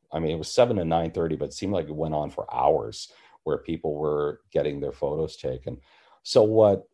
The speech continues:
um, a bunch of people that we met after, we were comparing our, our photos, and we noticed that,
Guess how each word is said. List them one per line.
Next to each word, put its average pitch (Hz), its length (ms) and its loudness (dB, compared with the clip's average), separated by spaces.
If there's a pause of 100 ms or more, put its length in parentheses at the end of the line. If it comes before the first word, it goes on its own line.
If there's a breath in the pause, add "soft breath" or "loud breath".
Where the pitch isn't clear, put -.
(100)
um, 82 480 0
a 95 60 -6
bunch 107 560 0
of - 200 -4
people 98 300 -2
that 82 180 2
we 82 120 -2
met 78 260 0
after, 87 340 0
we 82 200 -4
were 85 160 0
comparing 98 720 0
our, 73 340 0
our 73 140 -2
photos, 78 760 2 (400 loud breath)
and 95 320 4
we 101 140 4
noticed 110 420 2
that, 85 320 4